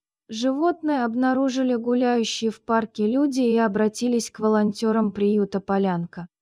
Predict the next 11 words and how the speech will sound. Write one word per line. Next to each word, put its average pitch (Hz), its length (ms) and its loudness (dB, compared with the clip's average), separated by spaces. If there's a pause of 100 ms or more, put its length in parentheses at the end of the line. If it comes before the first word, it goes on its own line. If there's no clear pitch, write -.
(140)
Очень 262 380 -2
спокойная 254 680 0
и 240 120 0
ласковая 247 560 -2
собака 220 540 -2
сразу 254 420 -2
понравилась 233 680 0
сотрудникам 202 840 -2
приюта 214 480 0
и 196 100 2
гостям, 233 640 -2